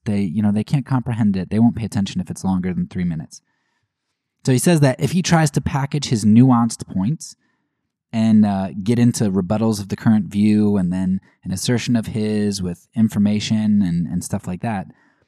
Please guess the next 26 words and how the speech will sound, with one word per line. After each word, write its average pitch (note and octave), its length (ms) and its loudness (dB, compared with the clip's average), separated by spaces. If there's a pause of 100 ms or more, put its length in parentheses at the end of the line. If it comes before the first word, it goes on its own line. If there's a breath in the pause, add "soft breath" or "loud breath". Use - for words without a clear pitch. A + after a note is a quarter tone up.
(120 soft breath)
there's B2+ 180 2
no D3 160 6
way D#3+ 280 0
that E3+ 140 -4
he G#2+ 80 0
can - 160 2
do F#2 140 0
that A#1+ 200 -14 (280)
in G2 140 0
three G2+ 200 0
minutes. - 420 -4 (400)
And B2 120 2
he's B2+ 80 2
gonna D3+ 160 4
sound D3 280 0
crazy D3 540 0
having B2 240 0
to A2+ 60 0
spend G2+ 360 0
three C3+ 320 -2
minutes C3+ 380 2
making G#2+ 340 2
naked A2 300 2
assertions F#2+ 540 0
because - 260 -4
that's G#2 340 -6